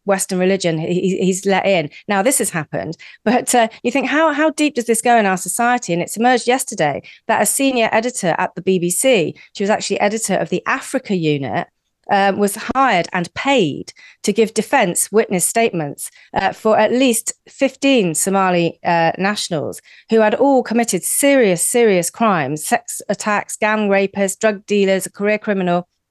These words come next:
here in the U K. And she was paid to give evidence to say, "Don't deport them back to Somalia because they're at risk if they go back." Uh, they were at risk because they, they might be gay. They're at risk because they, they, they have relatives who are controversial. So she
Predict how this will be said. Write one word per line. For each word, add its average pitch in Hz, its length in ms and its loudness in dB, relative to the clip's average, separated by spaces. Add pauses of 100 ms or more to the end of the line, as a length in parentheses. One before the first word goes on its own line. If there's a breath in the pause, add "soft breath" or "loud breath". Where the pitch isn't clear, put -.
(100)
here 254 180 4
in 226 80 4
the 190 80 4
U 165 140 2
K. 151 400 -2 (280 soft breath)
And 226 80 -4
she 285 140 0
was 262 140 -2
paid 240 320 0
to 220 80 -10
give 214 120 0
evidence 196 640 -2 (320 soft breath)
to 220 100 -6
say, 220 200 0
"Don't 254 220 2
deport 226 280 0
them 202 80 0
back 214 200 -2
to - 100 -6
Somalia 208 440 0
because 165 260 -8
they're 202 180 2
at - 100 -2
risk 202 380 0
if 196 100 -8
they 185 100 -2
go 180 140 0
back." 175 460 -4 (300)
Uh, 180 300 2
they 190 140 2
were 185 60 2
at - 80 0
risk 196 320 -2
because 180 380 -2
they, 180 240 0
they 170 160 -2
might 180 200 0
be 170 80 -4
gay. 196 380 0
They're 175 160 2
at - 80 -6
risk - 200 -6
because 170 220 -10
they, 170 260 -2
they, 165 200 2
they 170 220 -2
have 160 240 -4 (280 loud breath)
relatives 202 440 0
who 185 100 0
are 175 100 4
controversial. 190 720 0 (160)
So - 160 -4
she 285 320 -2